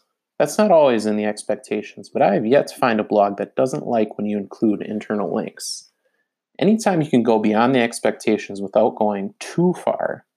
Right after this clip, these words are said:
it's good. Three to five internal links is great. One hundred,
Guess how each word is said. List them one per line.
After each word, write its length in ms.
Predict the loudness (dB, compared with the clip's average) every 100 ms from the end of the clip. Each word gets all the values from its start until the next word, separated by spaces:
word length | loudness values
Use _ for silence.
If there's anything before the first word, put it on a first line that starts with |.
| _ _ _ _
it's 120 | -10 0
good. 300 | 0 0 -6 _ _ _ _ _ _ _ 0
Three 160 | 2
to 60 | 2
five 280 | 2 2 2
internal 380 | 0 0 2 2
links 260 | 0 -4
is 120 | -8
great. 440 | -6 -8 -8 -10 -20 _ _ _ _
One 160 | -6 -6
hundred, 720 | -4 -6 -2 2 2 0 -6